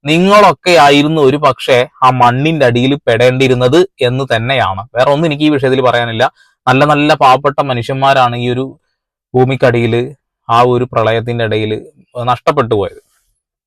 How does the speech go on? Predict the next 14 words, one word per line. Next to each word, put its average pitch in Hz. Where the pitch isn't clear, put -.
അവരായിരുന്നില്ല 151
നഷ്ടപ്പെടേണ്ടിയിരുന്നത്. 117
ഇങ്ങനെ 131
കുറെ 143
നായ്ക്കളുണ്ട്, 123
കമന്റ് 120
ഇടുന്ന, 123
വൃത്തികെട്ട 151
കമന്റുകൾ 139
ഇടുന്ന, 123
ഇതേ 123
ഈ 151
സമയത്ത് 139
മോശപ്പെട്ട 139